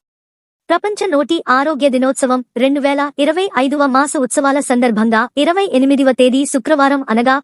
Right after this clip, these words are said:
ఈ రోజు ప్రొద్దుటూరు జిల్లా ఆసుపత్రిలో దంత వైద్యురాలు డాక్టర్ మంజుల, జిల్లా ఆసుపత్రి సూపర్ ఇంటెన్సివిస్ట్ ఆనంద్ బాబు, పలువురు వైద్యులు,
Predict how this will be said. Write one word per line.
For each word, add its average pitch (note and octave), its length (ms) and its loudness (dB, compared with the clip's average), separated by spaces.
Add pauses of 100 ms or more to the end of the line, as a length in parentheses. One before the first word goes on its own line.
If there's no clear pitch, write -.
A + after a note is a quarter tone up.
ఈ D4+ 120 2
రోజు F#4 260 0
ప్రొద్దుటూరు D4+ 520 0
జిల్లా C4+ 400 0
ఆసుపత్రిలో C4 640 0
దంత C4 300 -2
వైద్యురాలు B3 680 0
డాక్టర్ C4+ 400 -2
మంజుల, C#4+ 360 -2
జిల్లా C4+ 420 0
ఆసుపత్రి D4 540 -2
సూపర్ D4+ 380 0
ఇంటెన్సివిస్ట్ C#4 520 0
ఆనంద్ A#3+ 340 0
బాబు, A#3+ 400 -2
పలువురు B3 280 0
వైద్యులు, A#3 500 -2